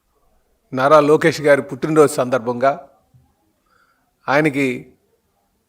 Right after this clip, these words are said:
మనస్ఫూర్తిగా పుట్టినరోజు శుభాకాంక్షలు తెలియజేసుకుంటూ, అలాగే భవిష్యత్ నాయకత్వాన్ని అందుకునే విధంగా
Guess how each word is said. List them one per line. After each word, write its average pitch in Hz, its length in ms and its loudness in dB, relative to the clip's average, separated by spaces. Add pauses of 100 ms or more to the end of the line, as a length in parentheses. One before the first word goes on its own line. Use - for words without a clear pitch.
(220)
మనస్ఫూర్తిగా 147 1000 -2 (2000)
పుట్టినరోజు 165 420 4
శుభాకాంక్షలు 147 580 2
తెలియజేసుకుంటూ, 131 840 -6 (1900)
అలాగే 143 560 0 (1200)
భవిష్యత్ 165 720 2
నాయకత్వాన్ని 151 1080 2 (1300)
అందుకునే 165 420 0
విధంగా 143 720 2